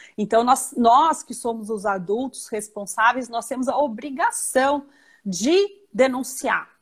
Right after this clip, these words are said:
né? Então, quando há muita omissão em volta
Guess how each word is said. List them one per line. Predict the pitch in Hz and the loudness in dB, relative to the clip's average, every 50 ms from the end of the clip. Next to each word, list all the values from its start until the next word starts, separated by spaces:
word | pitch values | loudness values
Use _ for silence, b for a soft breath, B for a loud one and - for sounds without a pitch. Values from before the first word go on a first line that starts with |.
| _ _ _ _ _ - | _ _ _ _ _ -4
né? | 202 202 214 233 254 254 | 2 4 4 4 4 2
Então, | 233 226 - - 254 254 262 269 285 277 269 262 247 - | 0 -4 -6 -4 -2 -2 0 -2 -2 -4 -6 -8 -4 2
quando | - 302 330 392 415 359 339 | 4 4 4 4 4 2 2
há | 302 285 | 2 2
muita | 254 247 269 311 359 403 415 - 339 | 2 0 0 0 -2 -4 -4 -4 -4
omissão | 302 262 254 254 247 - - - 262 247 277 285 294 | -4 -4 -4 -6 -6 -10 -10 -8 -6 -4 -4 -4 -4
em | 285 254 240 | -6 -8 -10
volta | 220 190 202 220 220 240 247 277 262 - - 240 202 185 | -8 -4 0 2 2 4 2 0 -4 -6 -6 -6 -6 -6